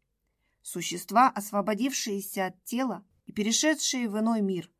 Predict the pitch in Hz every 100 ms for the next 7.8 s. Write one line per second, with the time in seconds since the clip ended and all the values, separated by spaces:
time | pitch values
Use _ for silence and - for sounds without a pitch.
0 | _ _ _ - 214 277 311 339 - 277
1 | 269 247 220 269 233 247 240 240 233 208
2 | 190 208 202 214 208 165 - _ _ _
3 | 185 196 - - 277 269 269 269 254 240
4 | 254 294 285 - 254 254 262 - 214 214
5 | 208 208 - 170 151 180 220 226 - -
6 | _ _ _ 170 185 240 214 180 - -
7 | - - - 170 170 165 - -